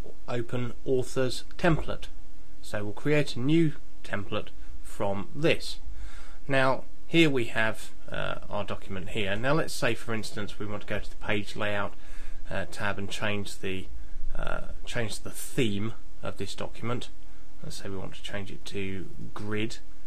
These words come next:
here. Let's say we want to, uh, remove the watermark from this document, and, uh, and so on. We can now save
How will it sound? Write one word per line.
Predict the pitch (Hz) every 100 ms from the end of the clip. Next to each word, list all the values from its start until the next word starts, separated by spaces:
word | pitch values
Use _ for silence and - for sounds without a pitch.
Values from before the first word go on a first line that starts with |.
| - -
here. | - 101 110 - - - - - - - - -
Let's | 139 -
say | - 120 113
we | 110 113
want | 110 113 113 -
to, | - - 110 110 107 107 101 - - -
uh, | - 95 92 - 50 50 - - - - - - 113
remove | 110 123 131 127 110
the | 120
watermark | 113 127 131 131 123 123 -
from | - 127
this | 120 -
document, | 131 117 139 151 151 - - - - - - - - - - - - -
and, | 107 110 107 101
uh, | 107 104 - - - - -
and | 110 101
so | - 135 101
on. | - - - - - - - - -
We | 139 175
can | 175 156
now | 123 120
save | - - 156 160 156 151